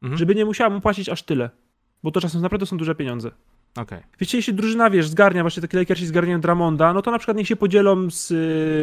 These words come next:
Speaker 2: niech się podzielą z, z, z Cleveland na przykład trzydzieści do siedemdziesięciu. Albo pół na pół może nawet, nie wiem. I tu-, tutaj już jakby te widełki można ustalić różnie. Niech się po prostu podzielą tym kontraktem, jeśli
Speaker 1: Trzydzieści
Speaker 2: tego
Speaker 1: do,
Speaker 2: chcą.
Speaker 1: trzydzieści do siedemdziesięciu brzmi bardzo sprawiedliwe.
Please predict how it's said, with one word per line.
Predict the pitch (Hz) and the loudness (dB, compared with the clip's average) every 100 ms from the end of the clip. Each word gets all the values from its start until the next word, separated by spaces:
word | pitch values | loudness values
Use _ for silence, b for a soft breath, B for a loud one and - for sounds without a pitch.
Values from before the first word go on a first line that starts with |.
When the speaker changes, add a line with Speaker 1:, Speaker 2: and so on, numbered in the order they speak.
| 151 156 | 2 0
Speaker 2:
niech | 156 | -2
się | 175 | -2
podzielą | 175 170 165 156 | 0 0 0 0
z, | 147 147 147 147 139 | -2 -2 2 2 0
z, | 143 143 135 | -2 -4 -6
z | |
Cleveland | - 175 156 | -6 -2 -2
na | 151 | -2
przykład | 160 143 | -6 -6
trzydzieści | 165 170 - | -6 -4 -4
do | 147 | -4
siedemdziesięciu. | 143 139 135 135 123 127 _ _ _ _ _ _ _ _ _ _ | -4 -6 -8 -10 -12 -16 _ _ _ _ _ _ _ _ _ _
Albo | 156 | 4
pół | 151 233 | 6 6
na | 269 | 4
pół | 262 262 | 0 0
może | 208 160 | 2 2
nawet, | 135 156 | 0 2
nie | 196 | 2
wiem. | 143 139 | 0 0
I | 175 165 | 2 2
tu-, | - 190 | 0 -4
tutaj | - 208 | 2 4
już | 185 175 | 4 2
jakby | 190 175 | -2 -2
te | 185 185 170 | 0 0 2
widełki | 175 180 180 | 0 0 -2
można | 175 175 | -4 -2
ustalić | 165 175 | -2 -2
różnie. | 160 165 151 139 B B B | 0 0 0 -2 B B B
Niech | 226 | -4
się | - | -4
po | |
prostu | 247 233 | -4 -6
podzielą | 226 196 175 | -4 -2 -2
tym | 143 | -4
kontraktem, | 131 123 127 117 113 - - | -8 -6 -6 -6 -14 -14 -16
jeśli | 135 127 | -12 -4
Speaker 1:
Trzydzieści | 170 127 | -4 -4
Speaker 2:
tego | 156 | -6
Speaker 1:
do, | 123 117 | -10 -12
Speaker 2:
chcą. | - | -14
Speaker 1:
trzydzieści | 143 156 160 | -6 -6 -4
do | 147 | -6
siedemdziesięciu | 143 147 135 135 151 135 127 | -6 -6 -6 -6 -8 -8 -8
brzmi | 110 127 | -8 -6
bardzo | 131 120 113 | -6 -6 -8
sprawiedliwe. | - 110 107 101 | -8 -8 -8 -12